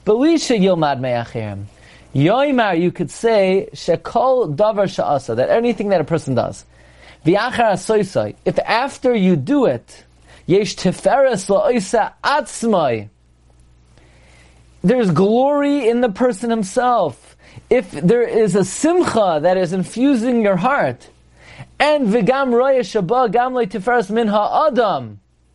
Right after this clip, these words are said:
In other words, we read the Mishnah like this. "Ezahu derech yishara sheyavar loy ha'adam."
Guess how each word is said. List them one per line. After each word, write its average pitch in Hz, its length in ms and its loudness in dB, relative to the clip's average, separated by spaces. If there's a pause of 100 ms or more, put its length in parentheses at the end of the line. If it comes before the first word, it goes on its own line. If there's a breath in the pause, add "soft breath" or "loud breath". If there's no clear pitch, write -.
(1200 loud breath)
In 180 120 2
other 262 200 2
words, 214 240 0
we 214 100 0
read 247 200 0
the 233 80 0
Mishnah 226 320 -2
like 160 220 -2
this. - 380 -12 (600 soft breath)
"Ezahu 190 600 2
derech 202 380 0
yishara 202 720 0
sheyavar 175 800 0
loy 151 320 0
ha'adam." 151 960 -2